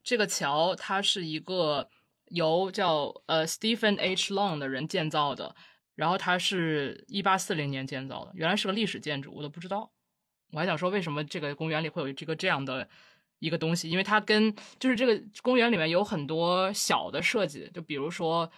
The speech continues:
一个舞台，就是那种露天环形剧场的舞台，然后还有一些亭子和公共厕所，那个是由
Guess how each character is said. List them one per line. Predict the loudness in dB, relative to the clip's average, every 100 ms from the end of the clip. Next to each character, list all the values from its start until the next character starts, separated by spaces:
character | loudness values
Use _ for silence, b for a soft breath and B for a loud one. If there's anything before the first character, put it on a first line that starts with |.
| B -8
一 | -4
个 | 0 0 2 0
舞 | -4
台， | -6 -4 -2 -4 -8
就 | -6
是 |
那 | -4
种 | -4
露 | -6
天 | -6 -4 -4
环 | -4
形 | -4
剧 | -4
场 | -6 -8 -10
的 |
舞 | -14 -14
台， | -12 -10
然 | -8
后 | -6
还 | -6
有 | -6
一 |
些 | -8 -10
亭 | -8 -8 -8
子 | -8
和 | -6
公 | -4
共 | -4
厕 | -4 -8
所， | -8 -14 -20 b b
那 | 0 2
个 | 2
是 | 0 -2
由 | 0 -2 -4